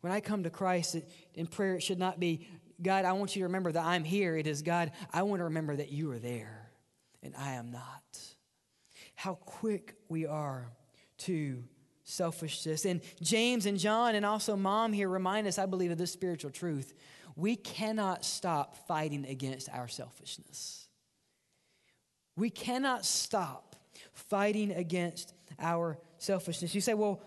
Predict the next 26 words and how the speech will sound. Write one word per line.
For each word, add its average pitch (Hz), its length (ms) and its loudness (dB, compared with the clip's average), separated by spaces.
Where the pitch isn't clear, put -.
why?" 247 420 2
Not 226 340 2
literally. 220 720 2
The 214 80 2
disciples 269 520 2
here 247 100 2
are 208 160 4
walking 214 680 2
the 208 100 2
road. 220 320 4
The 214 80 4
next 247 360 2
stop 247 320 2
is 214 120 0
into 208 500 2
Jericho. 147 640 0
And 170 80 -4
from 202 160 0
Jericho, 214 600 4
they 202 100 4
are 202 100 4
making, 220 420 2
they're 202 160 2
following 240 480 2
the 233 80 0
road 214 320 4